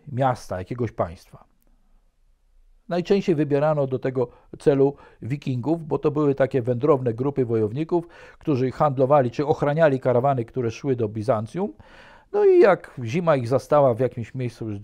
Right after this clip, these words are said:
rzeki były zamarznięte, no to ich brano jako, y, grupę ochronną czy policję miejską.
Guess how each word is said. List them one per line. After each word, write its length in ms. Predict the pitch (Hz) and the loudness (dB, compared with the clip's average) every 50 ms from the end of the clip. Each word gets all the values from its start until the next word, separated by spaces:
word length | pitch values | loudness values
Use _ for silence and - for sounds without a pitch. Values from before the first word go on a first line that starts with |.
| 104 - _ _ | -16 -20 _ _
rzeki 300 | - 117 135 131 - 139 | -4 -4 -4 -2 -4 -6
były 160 | 117 131 131 113 | -2 -2 -2 -2
zamarznięte, 560 | 104 127 117 107 101 101 135 175 220 - 349 | -2 -2 -4 -4 -6 -4 -6 -8 -6 -6 -6
no 120 | 349 330 | -6 -6
to 140 | 330 359 381 | -4 -2 -4
ich 120 | 294 254 | -2 -4
brano 340 | 175 117 127 135 139 156 151 | -2 0 0 2 2 2 2
jako, 280 | 131 123 120 - 120 110 - - - - - _ _ | 2 2 2 2 -2 -2 -2 -10 -20 -20 -20 _ _
y, 240 | - 120 107 101 98 | -2 0 0 0 0
grupę 340 | 101 113 139 156 160 151 131 | 0 0 0 0 2 0 0
ochronną 440 | 117 120 - 135 139 139 139 135 123 | 0 0 0 2 2 2 2 0 -4
czy 140 | - - 131 | -4 -6 -4
policję 540 | - - 151 156 185 175 143 - 143 127 | 2 4 4 4 4 -2 -2 -4 -4 -4
miejską. 480 | 123 123 113 104 92 - - - - - | -2 -2 -4 -4 -6 -10 -14 -20 -20 -20